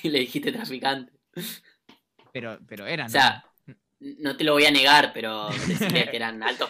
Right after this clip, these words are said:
Speaker 1: altos
Speaker 2: Bueno,
Speaker 1: poetas, altos
Speaker 2: pero,
Speaker 1: raperos.
Speaker 2: no, eran
Speaker 1: Pero
Speaker 2: altos
Speaker 1: igual,
Speaker 2: poetas, pe-, pero creo que primero
Speaker 1: en este
Speaker 2: fueron
Speaker 1: caso lo estamos puteando. Yo los quería putear porque se hacen los capos.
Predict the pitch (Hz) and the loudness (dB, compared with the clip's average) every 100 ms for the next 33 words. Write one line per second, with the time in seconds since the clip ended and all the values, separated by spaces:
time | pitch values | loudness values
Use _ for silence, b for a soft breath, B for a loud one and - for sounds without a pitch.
0 | - 143 135 147 117 123 143 156 123 120 | -2 0 0 0 0 4 4 4 2 -2
1 | 123 151 156 135 196 220 185 196 190 131 | -2 -2 -2 0 0 0 -2 -2 2 4
2 | 135 170 190 151 - - 143 143 202 165 | 8 8 8 4 -8 -12 -10 -6 -6 -6
3 | 147 147 175 220 190 214 220 185 180 180 | -8 0 2 6 8 8 6 6 4 4
4 | 147 170 180 135 113 - _ _ - 165 | 4 6 6 4 -2 -8 _ _ 0 2
5 | 156 147 135 127 160 147 120 131 135 123 | 4 4 2 2 2 2 -2 -4 -6 -4
6 | 139 151 160 143 113 | 0 2 2 0 -2